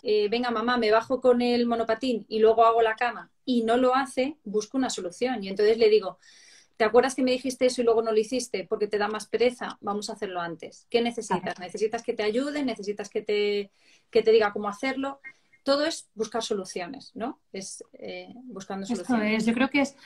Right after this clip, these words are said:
Speaker 2: al final es transmitir con nuestras palabras, con nuestra actitud, con nuestros gestos, que los niños forman parte de la solución, no que son un problema en sí, ¿no? Muchas veces, jolín, eh,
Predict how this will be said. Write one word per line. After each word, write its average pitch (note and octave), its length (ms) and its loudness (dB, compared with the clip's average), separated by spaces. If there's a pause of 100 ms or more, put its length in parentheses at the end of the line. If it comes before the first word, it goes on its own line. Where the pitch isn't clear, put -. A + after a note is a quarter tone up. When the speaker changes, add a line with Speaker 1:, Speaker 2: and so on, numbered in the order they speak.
(340)
Speaker 2:
al A3+ 120 -2
final A#3 280 2
es C#4 140 -4
transmitir A3+ 500 2
con C#4+ 160 2
nuestras B3+ 320 0
palabras, G3+ 540 0
con F#3+ 180 -2
nuestra F#3 300 -2
actitud, G#3+ 600 -2
con F#3 220 -2
nuestros F3+ 400 -6
gestos, A#3 640 -6 (1080)
que A3 140 2
los G#3 160 0
niños A#3+ 800 6
forman A3 360 2
parte A3 220 2
de A3+ 40 2
la G3+ 100 2
solución, F#3+ 580 -2
no F#3+ 140 0
que A3 60 0
son A3+ 200 8
un A3+ 100 12
problema F#3 480 -4
en F3+ 80 -6
sí, G3 260 -4
¿no? F#3 120 -2
Muchas A#3 300 0
veces, A#3 420 -4 (760)
jolín, A3 480 4
eh, F#3+ 640 -4